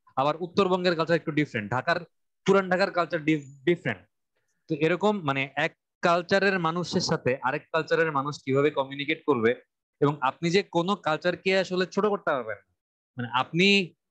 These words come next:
Chittagong, মানে চিটাগং এর culture থেকে belong করেন, তার মানে যে Chittagong superior, মানে উত্তরবঙ্গের culture inferior, এরকম না। সব কালচারের প্রতিই proper respect রেখে আপনাকে communicate করতে হবে। এই ব্যাপারগুলো নিয়ে আমরা দেখবো এখানে। আর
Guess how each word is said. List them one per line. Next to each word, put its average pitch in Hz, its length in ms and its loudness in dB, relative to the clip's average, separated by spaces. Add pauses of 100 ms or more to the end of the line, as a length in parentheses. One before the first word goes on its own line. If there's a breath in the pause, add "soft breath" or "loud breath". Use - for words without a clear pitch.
(100)
Chittagong, 180 520 2
মানে 143 180 0
চিটাগং 180 320 2
এর 180 80 -6
culture 170 320 -4
থেকে 170 160 2
belong 151 280 2
করেন, 143 240 0
তার 135 200 -2
মানে 147 200 -8
যে 151 60 -10
Chittagong 165 400 4
superior, 143 600 2 (420)
মানে 135 300 -2
উত্তরবঙ্গের 160 540 2
culture 151 320 -2 (100)
inferior, 143 600 2
এরকম 160 300 0
না। 123 260 -6 (420)
সব 151 260 0
কালচারের 180 400 2
প্রতিই 208 540 2
proper 160 300 2
respect 147 380 -4
রেখে 147 280 2
আপনাকে 127 340 -2
communicate 127 460 0
করতে - 240 -2
হবে। 123 280 4 (440)
এই 156 100 8
ব্যাপারগুলো 139 420 6
নিয়ে 131 160 -2
আমরা 123 160 0
দেখবো 113 240 0
এখানে। 127 240 0
আর 135 120 0